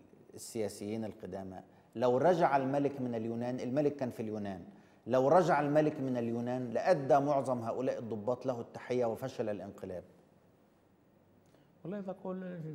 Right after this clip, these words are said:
Speaker 2: هو رأي يعني، مجرد رأي.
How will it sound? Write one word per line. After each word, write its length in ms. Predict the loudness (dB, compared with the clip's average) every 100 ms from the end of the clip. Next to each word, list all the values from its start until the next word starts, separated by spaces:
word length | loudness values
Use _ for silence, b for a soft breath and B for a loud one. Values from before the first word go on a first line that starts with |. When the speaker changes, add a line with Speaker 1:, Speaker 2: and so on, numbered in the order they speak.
| -12 -14 -18 -20 -20 _ _ _ _ _ _ _ _ _ _ _ _ _ _ _ _ _ _ -6
Speaker 2:
هو 140 | -2 0
رأي 180 | 0
يعني، 240 | 0 -4 -6
مجرد 400 | -8 -8 -6 -6
رأي. 140 | -8